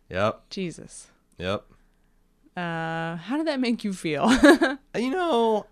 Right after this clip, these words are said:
Speaker 1: um, I ge-, I, I don't know. I guess I'd have to empathize with the guy f-, 'cause I have seen dudes take a,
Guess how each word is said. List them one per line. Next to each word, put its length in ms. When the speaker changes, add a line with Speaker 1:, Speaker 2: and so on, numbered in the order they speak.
Speaker 1:
um, 760
I 80
ge-, 220
I, 180
I 100
don't 140
know. 80
I 100
guess 160
I'd 100
have 120
to 80
empathize 460
with 100
the 60
guy 400
f-, 440
'cause 220
I 160
have 220
seen 240
dudes 340
take 240
a, 320